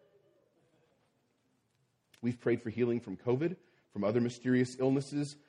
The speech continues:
Those have been answered in various ways, with little medical explanation. Many of you know a woman who was diagnosed with cancer at one of our partner churches a little over a year ago. We've prayed for her since November of twenty nineteen. The Lord has answered our prayers for healing,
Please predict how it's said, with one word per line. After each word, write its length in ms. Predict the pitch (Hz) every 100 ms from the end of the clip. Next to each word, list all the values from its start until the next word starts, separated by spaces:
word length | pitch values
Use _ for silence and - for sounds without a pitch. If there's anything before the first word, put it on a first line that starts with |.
| _ _
Those 220 | 120 127
have 100 | 135
been 140 | 127 123
answered 380 | 123 127 127 113
in 240 | 113 110
various 440 | 107 107 107 107
ways, 380 | - 110 98 87
with 100 | 110
little 200 | 127 156
medical 340 | 139 139 135 131
explanation. 520 | 127 - 117 127 127 - _ _ _ _ _ _ _ _ _ _ _ _ -
Many 200 | 127 151
of 80 | 143
you 80 | 139
know 160 | 135
a 40 | 123
woman 260 | 131 131
who 100 | 127
was 120 | 117
diagnosed 380 | 110 110 113 113
with 100 | 113
cancer 460 | - 113 - 147 151 _ _
at 100 | 104
one 120 | 104
of 60 | 101
our 60 | 101
partner 300 | - 110 113
churches 360 | - 123 131
a 20 | 110
little 240 | 107 104
over 180 | 98 98
a 80 | 95
year 200 | 98 117
ago. 300 | 135 151 170 -
We've 180 | 104 -
prayed 280 | - 110
for 100 | 117
her 160 | 107 120
since 280 | 120 107 -
November 340 | 95 104 104
of 120 | 95
twenty 200 | - 110
nineteen. 440 | 101 92 - 120 175 _ _ _
The 60 | 101
Lord 240 | 98 92
has 160 | 107 92
answered 360 | 104 107 120
our 120 | 101 110
prayers 380 | - 107 104
for 140 | - 95
healing, 340 | 110 131 170